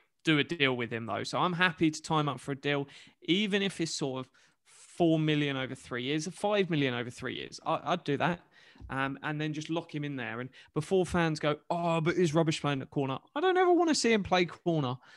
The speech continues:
<laughs> For me, he, he is your, like, Matthew Slater of, uh, New England. Um, is on the depth chart, but he's there just to play pure special teams. And he, he's really, really good at it.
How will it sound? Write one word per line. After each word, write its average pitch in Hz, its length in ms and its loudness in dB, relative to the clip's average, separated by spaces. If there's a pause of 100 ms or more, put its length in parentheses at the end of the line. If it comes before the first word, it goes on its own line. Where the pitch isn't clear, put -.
(200)
<laughs> 202 420 2
For 220 120 -4
me, 208 280 4
he, 180 240 2 (280)
he 190 240 2
is 180 180 0
your, 156 240 2
like, 139 280 -2
Matthew 160 420 -2
Slater 143 680 0
of, 120 160 -8
uh, 117 300 -4
New 131 240 -4
England. 131 540 -4 (400)
Um, 113 440 -8 (680)
is 151 180 -2
on 160 180 2
the 147 80 4
depth - 380 0
chart, 123 480 -2
but 113 260 0
he's 135 240 -4
there 131 220 2
just - 220 -12
to - 40 -20
play 107 220 -8
pure 110 260 -8
special - 400 -10
teams. 123 400 -8 (340)
And 160 120 -4
he, 190 60 -4
he's 185 340 -4
really, 196 240 6
really 196 160 4
good 180 240 4
at - 80 -2
it. 82 180 -8